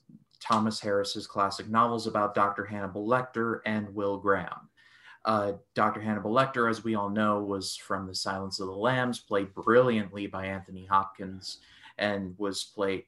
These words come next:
and Hopkins played him several times, all the way up to, I believe, Hannibal Rising. But, uh, but in this T V show, uh,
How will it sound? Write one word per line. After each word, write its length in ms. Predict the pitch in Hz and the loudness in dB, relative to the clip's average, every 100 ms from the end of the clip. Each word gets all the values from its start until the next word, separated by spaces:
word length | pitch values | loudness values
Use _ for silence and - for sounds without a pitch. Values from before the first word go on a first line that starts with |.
| - | -6
and 140 | 101 | -4
Hopkins 420 | 104 104 - 101 | 2 2 2 -8
played 240 | - 101 95 | -4 -4 -4
him 180 | 92 95 | -6 -8
several 400 | - 98 92 98 | -4 -2 -2 -6
times, 600 | - 98 92 92 - - - _ _ | -4 -4 -4 -6 -10 -12 -20 _ _
all 140 | - 101 | 0 0
the 80 | 98 | 2
way 160 | 98 | 0
up 180 | 98 - | 0 -4
to, 200 | - 101 | -4 0
I 80 | 95 | 0
believe, 560 | 101 110 143 165 165 - | -2 0 4 6 4 2
Hannibal 480 | 147 143 120 117 | 2 2 0 -2
Rising. 640 | 104 110 104 95 - - - _ _ - - - - | 0 2 2 -2 -8 -14 -16 _ _ -20 -20 -8 4
But, 200 | 120 117 | 8 10
uh, 280 | 113 107 - | 8 6 6
but 260 | 127 131 139 | 6 6 6
in 180 | 131 | 6
this 260 | 131 196 - | 6 6 4
T 180 | - 131 | 2 2
V 140 | 123 | 2
show, 420 | 113 120 113 117 - - - - | 0 2 2 2 -6 -20 -18 0
uh, 260 | 113 107 | 4 4